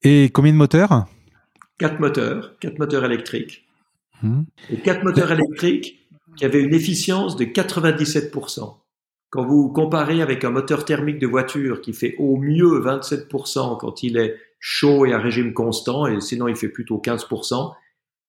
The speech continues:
Speaker 2: vous voyez que la mobilité du futur, elle va forcément être électrique, elle va pas être à combustion.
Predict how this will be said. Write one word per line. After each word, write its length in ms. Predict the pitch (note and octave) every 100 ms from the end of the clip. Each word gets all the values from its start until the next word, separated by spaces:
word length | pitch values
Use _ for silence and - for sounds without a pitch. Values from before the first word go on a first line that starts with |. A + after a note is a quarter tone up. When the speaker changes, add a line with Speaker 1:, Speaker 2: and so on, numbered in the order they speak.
| -
Speaker 2:
vous 80 | A2
voyez 280 | A#2+ C3
que 60 | C3
la 60 | A#2
mobilité 600 | B2 B2+ B2 A#2+ C3+ C3
du 120 | G#2+
futur, 380 | A2+ A2 C#3+ A#2+
elle 80 |
va 100 | G#2+
forcément 380 | G#2 C3 - A#2+
être 180 | G#2+ -
électrique, 500 | A2 G#2+ - C3 -
elle 80 | G2+
va 100 | F#2+
pas 160 | A#2
être 180 | A2 -
à 60 | G#2
combustion. 580 | - G2+ G#2+ - G2+